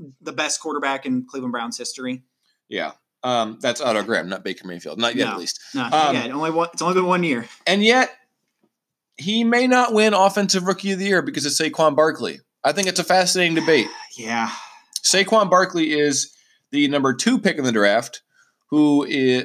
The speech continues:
Speaker 2: plays for the Giants. He has almost two thousand c-,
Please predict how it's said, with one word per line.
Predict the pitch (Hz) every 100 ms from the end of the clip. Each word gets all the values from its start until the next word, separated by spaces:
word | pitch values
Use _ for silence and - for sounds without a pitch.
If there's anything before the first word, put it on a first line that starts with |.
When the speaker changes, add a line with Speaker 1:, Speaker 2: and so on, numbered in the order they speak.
| -
Speaker 2:
plays | 147 143
for | 175
the |
Giants. | 147 139 113 123 131 - - _ _ -
He | - 170 160
has | 151 143 135 135 127 - _ _ _ -
almost | 175 220 208 170 -
two | 202
thousand | 196 180 170 156 151
c-, | -